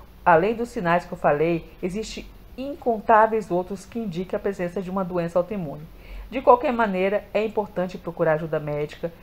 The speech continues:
se você notar a presença de qualquer um desses sintomas que eu falei, ou mesmo de outras manifestações anormais no seu organismo.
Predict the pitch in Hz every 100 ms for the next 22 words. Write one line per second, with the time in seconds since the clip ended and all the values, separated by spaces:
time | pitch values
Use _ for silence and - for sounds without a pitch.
0 | - - - - - 214 208 208 196 185
1 | 190 185 160 170 170 175 175 196 185 208
2 | 214 208 - 196 175 165 170 175 170 170
3 | 165 165 254 262 240 247 254 196 185 202
4 | 214 196 180 214 240 226 220 226 226 220
5 | 214 233 311 320 208 240 269 254 196 165
6 | 165 143 -